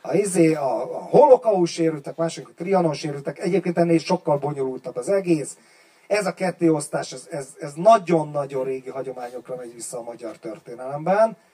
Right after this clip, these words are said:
egész a Kuruc Labant, sőt, még, még azelőtt. Igazából ötszáz éves az, az egész buli. De hogy közben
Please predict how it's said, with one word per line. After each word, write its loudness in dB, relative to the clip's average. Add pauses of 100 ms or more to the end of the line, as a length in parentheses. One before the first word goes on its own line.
(160)
egész 0
a -6
Kuruc 2
Labant, -4
sőt, 4
még, -12 (180)
még -10
azelőtt. -6
Igazából 0
ötszáz 2
éves -8
az, -14
az -10
egész -10
buli. -16 (680)
De 8
hogy 4
közben 2